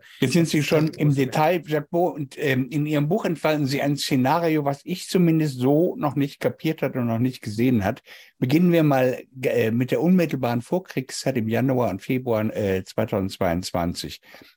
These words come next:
Speaker 1: Ich fasse mal grob zusammen, was die schreiben. Ich hoffe, dass ich das richtig mache.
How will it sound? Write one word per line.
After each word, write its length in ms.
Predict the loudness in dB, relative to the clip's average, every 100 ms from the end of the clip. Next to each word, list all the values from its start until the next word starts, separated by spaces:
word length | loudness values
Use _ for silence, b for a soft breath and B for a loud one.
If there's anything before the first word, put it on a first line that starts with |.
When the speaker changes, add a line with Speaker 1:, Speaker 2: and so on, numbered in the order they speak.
| -14
Speaker 1:
Ich 160 | -6
fasse 240 | -2 0 0
mal 140 | 0
grob 260 | 0 -2 -2
zusammen, 540 | -2 0 2 0 0
was 180 | -2 -4
die 180 | -6 -6
schreiben. 640 | -2 0 2 2 2 0 -4
Ich 340 | -6 -6 -2
hoffe, 240 | -2 -2
dass 160 | -2 -4
ich 60 | -4
das 180 | -4
richtig 360 | -4 -4 -10 -6
mache. 320 | -4 -2 -4